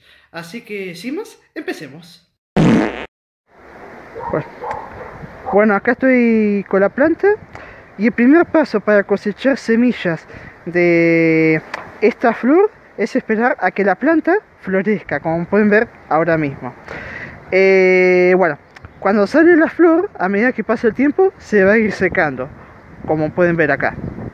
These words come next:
Eh, cuando la flor está seca y a su vez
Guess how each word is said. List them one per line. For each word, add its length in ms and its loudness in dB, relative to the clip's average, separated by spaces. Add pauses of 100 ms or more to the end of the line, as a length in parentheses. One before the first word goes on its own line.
(920)
Eh, 800 2 (320)
cuando 260 0
la 100 0
flor 380 0
está 320 -4
seca 560 -6
y 160 -2
a 100 2
su 220 -2
vez 540 -2